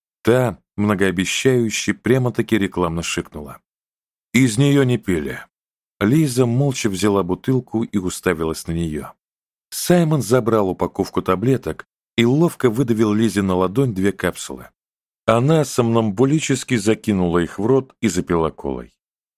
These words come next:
Саймон вздохнул, открыл окно и достал сигарету. Потом взял пистолет, нажал на курок и прикурил от огонька из ствола.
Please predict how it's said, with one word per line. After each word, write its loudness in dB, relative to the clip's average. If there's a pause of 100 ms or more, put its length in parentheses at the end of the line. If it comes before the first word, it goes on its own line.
(180)
Саймон 0
вздохнул, -4 (320)
открыл 0
окно -2
и -4
достал -2
сигарету. -8 (580)
Потом 2
взял 0
пистолет, -6 (480)
нажал 2
на -2
курок -2 (420)
и 0
прикурил 0
от -4
огонька -2
из -8
ствола. -8